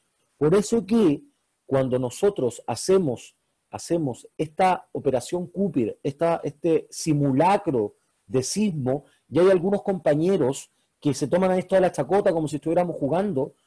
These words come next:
nosotros los profesores y los que dirigen ahí, los inspectores, nos molestamos, porque es importante que ustedes tengan esa cultura sísmica. Y nos pasó el año pasado,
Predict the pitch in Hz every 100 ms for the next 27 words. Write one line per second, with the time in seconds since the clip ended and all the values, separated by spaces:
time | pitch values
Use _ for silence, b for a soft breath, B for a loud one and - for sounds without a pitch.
0 | _ 135 131 180 190 185 - 139 139 175
1 | 180 190 190 b - 135 131 - 139 131
2 | 123 123 165 180 180 180 185 165 147 143
3 | - 165 185 - _ - 143 143 123 -
4 | 170 226 190 - 139 135 165 180 - 170
5 | - 214 226 208 - 220 - 226 214 208
6 | 202 190 226 220 247 240 240 160 - _
7 | _ _ _ _ _ _ _ _ 185 180
8 | 165 160 - 202 202 196 196 180 - 240
9 | 277 170